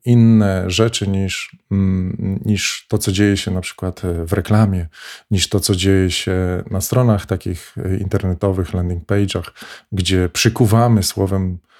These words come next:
e, uwagę, e, e, podróżników, e, internautów czy, czy kos-, e, czy, czy, czy konsumentów, klientów. E, nie szokujemy, wręcz przeciwnie, wszystko musi być prościutkie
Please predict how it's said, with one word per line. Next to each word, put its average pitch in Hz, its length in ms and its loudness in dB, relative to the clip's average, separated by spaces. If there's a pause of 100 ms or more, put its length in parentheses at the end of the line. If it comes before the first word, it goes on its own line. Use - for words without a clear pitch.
(280)
e, 104 200 4
uwagę, 95 580 2
e, 90 260 -4 (720)
e, 90 40 -6
podróżników, 95 800 0
e, 92 400 -6
internautów 95 1000 -2
czy, - 200 -6
czy 107 180 -2
kos-, - 380 -10
e, 92 260 -4
czy, - 240 -6
czy, 98 240 -2
czy - 140 -6
konsumentów, 98 680 -2
klientów. 101 560 -2 (580)
E, 95 680 4
nie 98 120 4
szokujemy, 107 760 2
wręcz 98 200 0
przeciwnie, 101 640 -2
wszystko - 340 -4
musi 101 220 -2
być 98 180 -4
prościutkie 113 720 -2